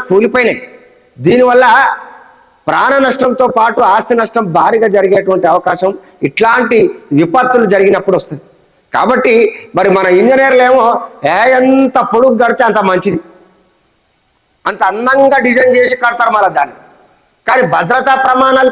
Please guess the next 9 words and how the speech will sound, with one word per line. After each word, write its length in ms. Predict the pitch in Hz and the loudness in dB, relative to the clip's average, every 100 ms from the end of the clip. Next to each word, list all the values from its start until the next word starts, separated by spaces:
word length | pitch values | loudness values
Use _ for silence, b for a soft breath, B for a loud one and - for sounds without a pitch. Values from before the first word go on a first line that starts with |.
| 254 | 0
పాటించడంలో 560 | 254 254 254 254 262 285 247 | 0 0 0 0 2 2 2
నిజంగా 260 | 226 254 254 | 2 2 2
చెప్పాలంటే 480 | 254 254 247 247 262 240 240 - 214 | 2 0 0 0 0 0 -2 -8 -4
వీళ్ళు 220 | 226 208 | -2 0
ఫెయిల్ 180 | 185 226 247 | 0 2 2
అయ్యారనే 300 | 247 240 240 | 0 0 -2
చెప్పాలి. 300 | 269 - 202 - - - - _ _ _ _ _ _ _ _ _ _ _ _ _ | -4 -2 -2 -2 -10 -20 -20 _ _ _ _ _ _ _ _ _ _ _ _ _
ఇవాళ 280 | - 190 208 269 220 127 - - - - _ _ - | -4 0 2 2 0 -2 -6 -16 -20 -20 _ _ -6
అంతకంటే 520 | 143 226 240 269 262 | -4 -2 0 0 0